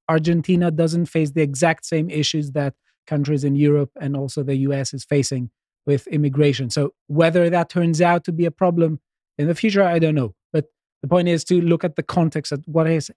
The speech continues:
happening right now. And when you're talking about the national sentiment, it seems to me that he is someone who does have national sentiment. And there are people with Argentinian flags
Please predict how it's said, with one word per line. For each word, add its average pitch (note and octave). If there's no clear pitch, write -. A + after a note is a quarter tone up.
happening D3
right D3
now. C3
And C#3
when F#3
you're G#3
talking G3+
about F3+
the E3+
national E3
sentiment, D#3
it E3
seems F#3+
to G3+
me F#3
that E3+
he E3+
is D3
someone F3+
who E3
does E3+
have D3+
national B2+
sentiment. C3
And C#3
there C#3+
are D3+
people C#3
with C#3+
Argentinian C#3+
flags C3